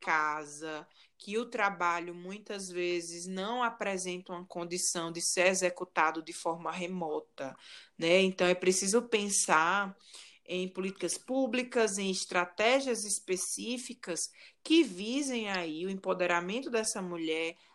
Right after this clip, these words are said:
a recuperação econômica dessa mulher que está na informalidade, né? Principalmente considerando, nesse momento de urgência,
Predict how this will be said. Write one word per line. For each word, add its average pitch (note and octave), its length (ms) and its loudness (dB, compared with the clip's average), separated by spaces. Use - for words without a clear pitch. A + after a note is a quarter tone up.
a E3 120 6
recuperação A#3+ 1120 2
econômica A3+ 840 -4
dessa F3+ 320 0
mulher D#3+ 580 0
que - 200 -6
está F3 340 4
na F#3+ 120 0
informalidade, E3 1160 -4
né? E3 320 -2
Principalmente E4 540 8
considerando, C4 1000 2
nesse A3+ 420 6
momento F#3+ 760 -2
de E3 180 2
urgência, F3 920 2